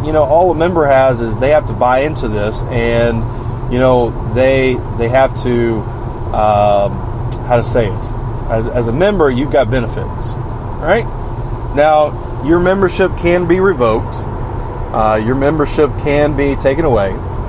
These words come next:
But when you're a citizen of a country, you have rights, you have certain privileges. Why, why do people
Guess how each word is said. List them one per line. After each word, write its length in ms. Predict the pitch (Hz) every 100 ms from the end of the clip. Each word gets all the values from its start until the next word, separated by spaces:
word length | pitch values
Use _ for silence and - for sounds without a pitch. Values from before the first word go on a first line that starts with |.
| - - - - -
But 140 | 147
when 240 | 139 147
you're 220 | 147 208 277
a 140 | 127
citizen 800 | 120 - - 185 220 - 190 185
of 280 | - 135 127
a 380 | 123 120 113 107 95 - - - - - - -
country, 480 | 170 170 - 107 92 92 - - - - - - - - - - - - - - - - - 110
you 180 | 151 190
have 500 | 160 143 135 127 113
rights, 920 | - - 101 110 110 143 - - - - - - - - -
you 160 | 117 143
have 400 | 135 131 127 113 - - - - -
certain 520 | - 147 156 139 -
privileges. 460 | 160 160 120 95 107
Why, 400 | 113 139 170 170
why 280 | 127 135 185
do 100 | 175
people 560 | - 175 - 151 131 123